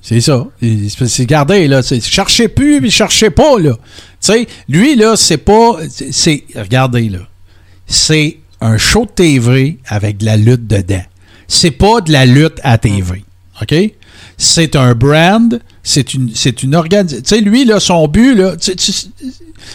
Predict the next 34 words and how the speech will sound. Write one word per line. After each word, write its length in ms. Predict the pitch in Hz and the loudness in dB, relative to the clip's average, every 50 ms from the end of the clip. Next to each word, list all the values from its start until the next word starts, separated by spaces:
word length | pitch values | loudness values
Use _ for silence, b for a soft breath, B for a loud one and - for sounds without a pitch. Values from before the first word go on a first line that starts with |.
| B B - | B B -2
il 40 | |
y 20 | 208 | -2
a 40 | 208 | 0
plein 180 | - 311 370 | 2 0 0
de 80 | 349 277 | 0 0
rumeurs, 320 | 196 190 175 170 180 185 | 0 2 2 4 4 4
là, 120 | 180 170 139 | 2 0 -2
qui 120 | - - | -4 -8
couraient, 460 | - - 151 135 127 110 131 143 156 | -6 -4 -4 -4 -2 0 0 2 2
là, 120 | 147 135 123 | 2 0 0
que 100 | - 131 | 0 -2
Disney 500 | 117 107 127 127 117 107 123 139 143 151 | 0 0 0 0 0 0 0 0 0 0
voudrait 220 | 135 123 131 131 | 0 0 0 2
acheter 240 | 127 113 - - 143 | 2 2 0 0 -2
la 60 | 135 | 0
W 300 | 123 127 113 117 117 135 | 0 0 -2 0 -2 0
W 340 | 135 127 113 113 110 107 104 | 0 0 0 0 0 0 0
E 60 | 101 120 | -2 -2
pis 60 | 135 | -2
tout 200 | 127 - - 127 | -2 -2 -4 -4
ça. 0 | 127 B B B B B B B | -4 B B B B B B B
Le, 140 | - 143 156 - - | 0 0 0 0 -2
ce 140 | 160 - - | -6 -6 -6
qu'il 180 | - - 208 185 | -2 -2 -2 0
veut 200 | 175 240 294 247 | 2 2 2 2
faire, 360 | - - 277 311 330 311 214 | 2 2 2 2 2 2 2
Vince, 380 | 135 151 175 233 240 190 - | 0 0 0 0 0 0 0
avec 160 | 160 135 113 - | -2 -2 -2 -2
la 120 | 127 117 | -2 0
W 360 | 113 117 113 117 117 127 165 | 0 0 0 -2 -2 -2 -2
W 480 | 160 147 117 117 113 104 104 104 120 175 | -2 -2 -2 -2 -4 -4 -4 -6 -6 -4
E, 40 | 175 | -4
c'est 200 | - - 139 110 | -2 -2 -2 -2
ça. 220 | - - - | 0 0 0